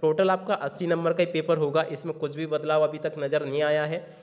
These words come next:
बीच में खबर आई थी कि कुछ changes MP board के द्वारा किए गए हैं,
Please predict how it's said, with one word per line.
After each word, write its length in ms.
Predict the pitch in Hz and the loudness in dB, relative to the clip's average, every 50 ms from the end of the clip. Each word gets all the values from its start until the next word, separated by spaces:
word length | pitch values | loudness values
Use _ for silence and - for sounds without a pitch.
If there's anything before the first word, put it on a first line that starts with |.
| - _ 139 | -20 _ -6
बीच 240 | 143 165 185 180 196 | -4 -4 -2 -2 -2
में 100 | 196 190 | -2 -2
खबर 240 | 180 156 165 185 180 | 0 0 2 2 2
आई 160 | 175 175 170 | 0 0 -2
थी 140 | 170 196 180 | -4 -8 -8
कि 120 | - 185 | -8 -8
कुछ 320 | 175 - 170 - - - | -8 -8 -10 -12 -12 -8
changes 440 | - - 147 147 147 165 175 - - 151 | -4 -2 -2 0 0 -2 -4 -4 -4 -4
MP 220 | 147 147 147 160 | -4 -4 -6 -4
board 220 | 151 156 160 156 156 | -2 -2 -2 -2 -2
के 80 | 170 | -2
द्वारा 220 | 151 147 147 147 147 | 0 2 2 2 2
किए 280 | 147 - 151 139 143 | -2 -4 -4 -4 0
गए 160 | 139 147 147 143 | 0 0 0 0
हैं, 300 | 156 175 220 - - | -2 -6 -6 -8 -14